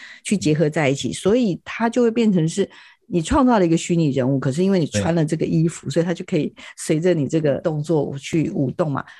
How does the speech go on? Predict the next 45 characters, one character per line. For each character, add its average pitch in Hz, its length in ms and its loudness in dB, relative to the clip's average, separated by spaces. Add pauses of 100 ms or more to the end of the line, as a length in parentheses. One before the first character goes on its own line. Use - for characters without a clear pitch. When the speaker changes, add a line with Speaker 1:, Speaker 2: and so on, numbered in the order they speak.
Speaker 1:
可 143 220 0
是 - 140 0
Speaker 2:
对。 240 120 2 (320)
Speaker 1:
这 294 100 -6
些 294 220 -4 (240)
动 254 240 4
辄， 135 340 2
像 196 240 0
至 196 140 0
少 170 160 2
我 - 100 -4
知 - 160 -4
道 156 120 0
学 117 160 -2
校 139 120 2
买 127 160 0
都 160 160 0
是 170 80 0
动 175 240 -2
辄 139 140 0
几 120 180 -6
十 - 280 -2
万， 139 200 0
甚 165 140 -4
至 175 80 0
上 - 240 0
百 101 300 0
万， 175 280 0 (360)
Speaker 2:
对。 208 100 2
对。 202 40 4
Speaker 1:
还 208 60 0
有 240 140 4
更 226 380 4
贵 247 420 2
的， 208 180 4
我 180 120 4
就 240 120 2
不 254 200 -2
多 254 320 2
说 294 480 0
了。 262 240 4
Speaker 2:
对。 131 80 4
对。 104 160 2 (240)
Speaker 1:
所 320 160 0
以 285 360 2